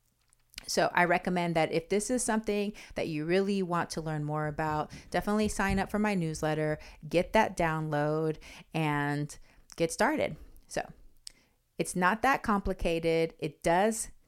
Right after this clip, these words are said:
take patience. It takes <laughs> practice. It takes trust, and trial and error, and you have to find out how to apply it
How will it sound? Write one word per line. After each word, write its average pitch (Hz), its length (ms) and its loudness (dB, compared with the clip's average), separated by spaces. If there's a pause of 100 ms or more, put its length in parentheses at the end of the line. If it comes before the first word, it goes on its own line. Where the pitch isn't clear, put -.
(200)
take 208 400 0
patience. 277 680 0 (460)
It 180 140 -2
takes - 300 4
<laughs> - 80 -8
practice. - 840 4 (440)
It 190 160 4
takes 185 460 6
trust, 180 840 2 (180)
and 165 220 0
trial 180 440 4
and 170 200 -2
error, 165 400 2 (200)
and 185 220 4
you 226 200 6
have 208 300 2
to 208 100 2
find 175 360 0
out 156 300 2
how 175 220 6
to 180 180 0
apply 156 400 4
it 151 300 4